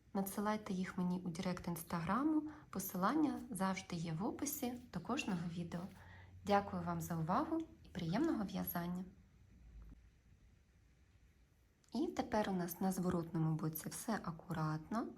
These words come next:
Квадратик наш готовий. Сама схема мені сподобалась, але мені здається, що все ж таки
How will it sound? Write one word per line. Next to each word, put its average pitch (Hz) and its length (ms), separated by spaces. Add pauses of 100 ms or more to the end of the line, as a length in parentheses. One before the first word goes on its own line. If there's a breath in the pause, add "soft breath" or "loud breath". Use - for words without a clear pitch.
(240 loud breath)
Квадратик 190 680
наш 156 280
готовий. 165 840 (1000 loud breath)
Сама 208 340
схема 170 360
мені 170 260
сподобалась, 247 840
але 226 540
мені 208 280
здається, 226 600
що 196 380 (100)
все - 260
ж - 160
таки 202 340